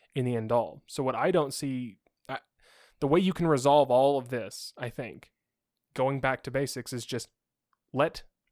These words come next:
people assume risks for themselves. You know, don't, I think anytime a government ends in, it inflates the, it, it's inflating the power of certain individuals over others, depending on the action being taken.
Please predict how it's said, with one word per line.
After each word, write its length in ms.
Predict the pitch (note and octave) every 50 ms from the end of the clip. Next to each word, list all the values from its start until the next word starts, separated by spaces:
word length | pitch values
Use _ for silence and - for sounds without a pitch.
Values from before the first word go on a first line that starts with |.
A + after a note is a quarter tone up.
| _ _ _ _ _ _ _
people 440 | - - D3+ - - C3+ B2 - B2
assume 400 | A#2 - - - C3+ B2+ B2 A#2+
risks 320 | A#2+ A#2+ A#2 - - -
for 200 | - - - B2+
themselves. 760 | A2+ A2 A2 - - - B2+ G#2+ - - C3 - - - - _ _ _ _ _
You 100 | - C3
know, 180 | - - G#2+ B2 B2
don't, 280 | B2 B2+ C3+ D3 D3 - _ _ _ _ - - - _ - _
I 60 | D3
think 160 | - E3 E3
anytime 360 | C#3+ D3 E3 D#3 E3 D#3 D3 C3+
a 60 | B2
government 400 | A#2 C3 C3+ C#3+ C#3 C3+ B2 B2
ends 280 | B2+ B2+ C3 B2+ -
in, 140 | C3 B2 B2
it 120 | B2 B2 A#2+
inflates 760 | B2 A#2 - - - _ - C#3+ C#3 D#3 E3+ D#3+ - - - -
the, 500 | C#3 C3+ C#3+ C#3 C#3 C#3+ C#3 C3+ C3 - - C3 A2+ _ _ _ _ _ _ _ _ _
it, 300 | - C3 - - D3 C#3 -
it's 160 | C3+ C3 -
inflating 1000 | D3+ D3 B2+ - - - - C3+ C3 C3 C#3 D3+ D#3 E3 E3+ E3+ F3 E3+ F3 D3+
the 420 | C#3 C3+ C3 B2+ B2 A#2+ A#2+ A#2 A2+ - - - _ _ _ _ _ _ _ _ _ _ _ _ _ - _ _ _ - - _
power 400 | - - D3 C#3 C#3+ C#3 C3+ C3+
of 220 | - C#3 B2+ A#2+ -
certain 320 | - - D#3 D3 D#3+ D3
individuals 540 | C3+ C3+ C3 A#2+ B2 B2 C3+ C#3+ D3 C#3+ -
over 220 | B2+ A#2 A#2+ A2+
others, 380 | A2 A#2 B2 C#3 D3 D3 D3 D3 - _ G4+ F3
depending 340 | C3+ C3+ - C3+ C3+ C3 B2+
on 80 | A#2+
the 80 | A#2+ A#2+
action 320 | A#2 A#2 A#2 - - B2
being 160 | A#2 A2+ A2+ A2+
taken. 440 | - A#2+ A2+ - A2+ A#2 B2 C3